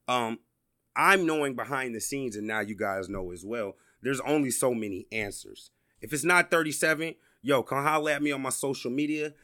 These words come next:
Medicine Ball, L S number three, and I'll respond to your comment. So look, sleight of hand, life's misdirections.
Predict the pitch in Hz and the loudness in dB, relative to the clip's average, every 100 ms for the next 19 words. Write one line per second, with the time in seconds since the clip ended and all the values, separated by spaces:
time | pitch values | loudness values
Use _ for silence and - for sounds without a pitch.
0 | _ _ - 131 143 151 131 147 143 143 | _ _ -4 -2 0 0 0 2 4 2
1 | 147 _ _ 127 135 131 127 127 143 123 | 0 _ _ 2 2 4 2 4 4 4
2 | 123 147 147 147 143 - - _ 123 123 | 0 4 4 4 0 -12 -20 _ 0 0
3 | 123 110 127 123 - 127 123 - 120 117 | 2 4 4 2 -2 -2 0 -2 -2 -2
4 | 151 135 101 85 - _ - 165 196 165 | 2 2 0 -6 -18 _ -4 2 2 2
5 | - _ _ _ _ - 214 226 220 156 | -2 _ _ _ _ -6 2 4 4 2
6 | 196 208 117 131 196 196 - 131 175 - | 0 -2 -4 -2 -2 -2 -6 -4 -4 -6
7 | 117 85 135 - - - - | -10 -6 -6 -6 -10 -12 -20